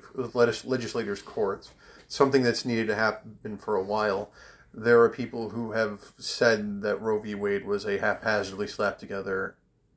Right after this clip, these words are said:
uh, verdict in general, and was used as basically a, a stopping point for a great deal of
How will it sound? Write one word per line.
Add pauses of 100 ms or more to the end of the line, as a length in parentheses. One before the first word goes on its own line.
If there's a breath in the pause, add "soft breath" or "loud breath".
(140)
uh,
verdict
in
general, (720 loud breath)
and
was
used
as
basically
a,
a
stopping
point
for
a
great
deal
of